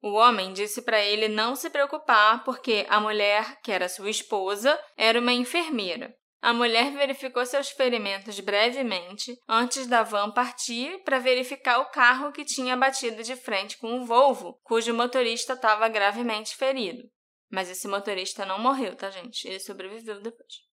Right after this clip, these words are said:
Uma outra dupla de testemunhas, dois pastores de ovelhas locais, relataram às autoridades que eles também testemunharam essa van branca estacionar em frente ao caminhão após o acidente.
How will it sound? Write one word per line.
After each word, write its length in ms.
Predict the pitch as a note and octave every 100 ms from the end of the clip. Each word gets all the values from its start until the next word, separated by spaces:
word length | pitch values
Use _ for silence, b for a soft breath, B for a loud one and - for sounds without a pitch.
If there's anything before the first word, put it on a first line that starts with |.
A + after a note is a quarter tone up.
| _ _ _ _
Uma 220 | A3 A#3 B3+
outra 280 | D4+ E4+
dupla 320 | B3+ B3 A#3 G#3+
de 180 | G#3 A3
testemunhas, 840 | A3 A3+ D#4 B3+ G3+ F3+ F#3+ G#3+ - _
dois 380 | - G#3+ A3+ A#3
pastores 640 | - A3+ A3+ - A#3+ B3+
de 100 | B3
ovelhas 480 | A#3+ G#3+ G3 F#3+ G3
locais, 680 | G#3+ A3 A3+ A3+ G#3+ F3+ - - _ _ _
relataram 640 | C#4 D4 D4+ D4 A#3 A3+
às 160 | A3 G#3+
autoridades 840 | G#3+ A3 F#3+ F#3+ G3+ F#3+ G3+ -
que 120 | -
eles 300 | A3+ A3+ B3+
também 400 | - A#3 A3 A3
testemunharam 800 | B3+ C4+ - A#3+ A3+ G3 F3+ G#3
essa 300 | G#3+ A3 A3+
van 280 | G3+ G#3 A#3+
branca 560 | A3+ A3 A#3+ A3+ F3 -
estacionar 840 | B3 - C4 C4 C#4 A#3+ G#3 A3+ -
em 120 | B3+
frente 460 | B3+ C#4 C4+ D#4 E4+
ao 80 | D#4
caminhão 640 | C#4+ B3+ A3+ G3 G#3 B3+
após 480 | A#3+ A#3 A#3 A3+ A#3+
o 40 |
acidente. 600 | B3 B3+ B3 G3+ F3 G#3+